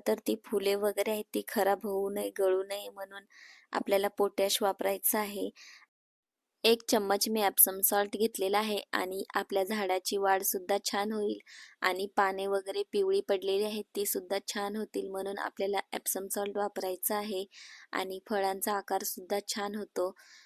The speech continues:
आणि फळं मस्त चमकदार दिसतात,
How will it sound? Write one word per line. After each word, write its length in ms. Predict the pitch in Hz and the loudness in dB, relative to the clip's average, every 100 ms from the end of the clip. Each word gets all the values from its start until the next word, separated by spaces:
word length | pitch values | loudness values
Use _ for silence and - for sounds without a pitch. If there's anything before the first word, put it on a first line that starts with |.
| _ _ _ | _ _ _
आणि 460 | 196 190 185 190 208 - _ _ _ - - | -6 -6 -6 -8 -10 -14 _ _ _ -18 -4
फळं 220 | 220 196 | 0 2
मस्त 360 | 202 202 - 226 | 2 -2 -2 -4
चमकदार 640 | 214 196 190 190 196 196 190 | -4 -2 -2 -2 0 0 0
दिसतात, 300 | 190 - | -4 -2